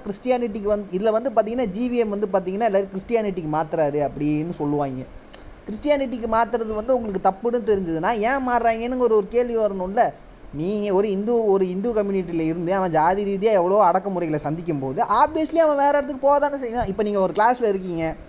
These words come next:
உங்க கிளாஸ்ல உங்களை ஓவரா போட்டு புல்லி பண்றாங்க, பக்கத்து கிளாஸ்ல உங்களுக்கு, உங்களுக்கு நல்ல பிடிச்ச ஃப்ரெண்ட்ஸ் இருக்காங்க, நீங்க obviously பக்கத்து கிளாஸுக்கு போக தானே செய்வீங்க. நீ எப்படா பக்கத்து கிளாஸுக்கு போலான்னு அவனை பிடிச்சி கேட்பீங்களா, இல்ல இந்த புல்லி பண்ண தாய்லிங்களை போட்டு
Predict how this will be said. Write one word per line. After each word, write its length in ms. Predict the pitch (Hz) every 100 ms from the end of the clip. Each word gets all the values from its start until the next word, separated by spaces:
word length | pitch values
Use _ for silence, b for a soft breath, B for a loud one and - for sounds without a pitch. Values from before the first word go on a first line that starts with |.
| - - -
உங்க 140 | 180 165
கிளாஸ்ல 300 | 196 220 233
உங்களை 160 | 214 170
ஓவரா 200 | 170 202
போட்டு 240 | 190 170 180
புல்லி 100 | 202
பண்றாங்க, 480 | 170 151 143 135 131
பக்கத்து 300 | 175 220 254
கிளாஸ்ல 220 | 208 180 214
உங்களுக்கு, 400 | 220 175 160 - - - - - - - - -
உங்களுக்கு 320 | 185 180 165
நல்ல 140 | 180 202
பிடிச்ச 180 | 190 196
ஃப்ரெண்ட்ஸ் 240 | 175 160 147
இருக்காங்க, 300 | 139 135 143 - B B -
நீங்க 140 | 277 285
obviously 320 | 294 285 285 277
பக்கத்து 260 | 294 285
கிளாஸுக்கு 320 | 269 269 233 247
போக 120 | 262
தானே 160 | 262 254
செய்வீங்க. 400 | 226 214 226 240 185 - B -
நீ 240 | 170 220
எப்படா 260 | 226 285 302
பக்கத்து 260 | 247 247 254
கிளாஸுக்கு 380 | 247 226 220 190
போலான்னு 340 | 190 214 226
அவனை 180 | 175 220
பிடிச்சி 220 | 208 196 156
கேட்பீங்களா, 480 | 165 147 143 156 185
இல்ல 160 | 180
இந்த 160 | 196 170 175
புல்லி 200 | 247 269
பண்ண 180 | 254 214
தாய்லிங்களை 520 | 185 190 202 196 185
போட்டு 220 | 185 233